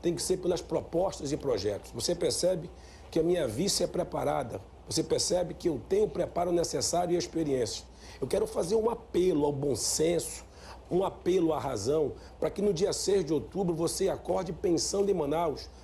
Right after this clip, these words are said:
pensando nos seus filhos, pensando nos seus netos e familiares, porque uma decisão errada custa quatro anos de sofrimento. Manaus tem opção, Manaus tem o trinta e três do Mobiliza, Wilker Barreto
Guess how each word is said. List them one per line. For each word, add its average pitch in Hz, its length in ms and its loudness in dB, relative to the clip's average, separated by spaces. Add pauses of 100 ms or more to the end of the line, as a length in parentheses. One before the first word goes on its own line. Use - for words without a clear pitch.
pensando 180 420 2
nos 180 160 2
seus 135 200 0
filhos, 165 480 -2 (220)
pensando 180 400 2
nos 185 160 0
seus 139 260 2
netos 175 380 0
e 165 40 2
familiares, 151 720 0 (320)
porque 160 300 2
uma 196 140 4
decisão 170 560 0
errada 151 460 0
custa - 560 -4 (160)
quatro 214 500 -2
anos 196 200 2
de 170 100 -2
sofrimento. 151 720 -2 (340)
Manaus 208 460 2
tem 196 140 2
opção, 185 460 2
Manaus 175 400 0
tem 196 140 2
o 190 80 4
trinta 196 280 -2
e 160 40 2
três 165 320 2
do 165 80 -4
Mobiliza, 170 540 2
Wilker 180 260 2
Barreto 156 420 -2